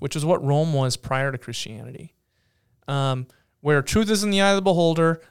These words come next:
there is nothing except what we see. And so if there's nothing other than what we see, then the whole purpose of life is to be happy. And that happiness is whatever you desire it to be.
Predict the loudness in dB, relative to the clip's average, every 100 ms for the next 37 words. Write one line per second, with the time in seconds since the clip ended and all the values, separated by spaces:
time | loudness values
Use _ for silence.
0 | -2 2 2 2 0 -2 0 -2 -2 0
1 | -2 0 0 0 -2 -2 -2 -2 -4 -4
2 | -6 -12 _ _ _ _ _ _ _ _
3 | _ _ _ _ -4 0 4 4 2 -2
4 | -2 -2 -2 -2 -2 -2 -4 -2 -2 -2
5 | -4 -4 -4 -4 -4 -4 -4 -4 -6 -4
6 | -6 -2 0 0 0 -2 -4 -6 -8 -4
7 | -2 -2 -8 -8 -8 -8 -8 -10 -8 -10
8 | -10 -8 -10 -10 -20 -20 _ _ _ _
9 | -6 -2 -2 -2 -4 -4 -4 -6 -6 -8
10 | -8 -6 -6 -6 -10 -8 -6 -4 -4 -4
11 | -6 -8 -14 -14 -14